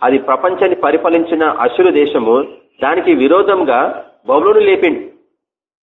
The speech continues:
అశురు విరవీగింది, మమ్మల్ని ఎవరు ముట్టుకుంటారనేసి. కానీ బబులోను వచ్చినప్పుడు అశురు నాశనం అయిపోయింది. కాబట్టి నహూము గ్రంథము చివరి అధ్యాయంలో చూస్తున్న ఆ యొక్క శిక్ష బబులోను పట్టణము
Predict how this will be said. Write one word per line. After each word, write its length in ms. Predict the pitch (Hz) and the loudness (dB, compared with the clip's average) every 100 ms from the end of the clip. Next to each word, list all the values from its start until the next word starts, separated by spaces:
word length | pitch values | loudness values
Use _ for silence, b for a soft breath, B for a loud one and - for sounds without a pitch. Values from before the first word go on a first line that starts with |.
| - | -8
అశురు 300 | 135 - 208 | -6 0 2
విరవీగింది, 480 | 170 170 180 190 175 | 4 2 2 2 2
మమ్మల్ని 340 | 143 156 160 | 0 0 2
ఎవరు 140 | 160 165 | 2 2
ముట్టుకుంటారనేసి. 680 | 165 165 156 139 107 - - _ - | 0 -2 0 0 -2 -8 -18 _ -6
కానీ 140 | 151 127 | -2 0
బబులోను 360 | 131 160 180 | 0 2 2
వచ్చినప్పుడు 340 | 175 175 170 170 | 2 0 0 0
అశురు 300 | 131 175 170 | 0 0 0
నాశనం 320 | 135 127 151 | 0 -2 -2
అయిపోయింది. 280 | 143 107 - | 0 -2 -2
కాబట్టి 480 | 127 139 180 190 - - - - | -2 2 2 2 -4 -12 -12 -4
నహూము 360 | 120 135 202 202 | -2 0 2 0
గ్రంథము 420 | 165 165 165 156 | 0 0 2 0
చివరి 360 | - 151 170 | 0 0 2
అధ్యాయంలో 720 | 160 147 147 139 110 127 - - - - | 0 0 0 2 2 0 0 -8 -16 -2
చూస్తున్న 320 | 147 151 165 | -2 0 -2
ఆ 260 | 151 - 131 | 0 0 0
యొక్క 500 | 127 127 117 113 - - | 0 0 0 0 -4 -10
శిక్ష 260 | - 147 - 110 - - _ _ _ _ _ _ - | -10 -8 -2 -2 -2 -8 _ _ _ _ _ _ -2
బబులోను 340 | 127 160 185 | 2 2 2
పట్టణము 720 | 180 165 156 139 147 226 - | 0 -2 0 0 2 0 -2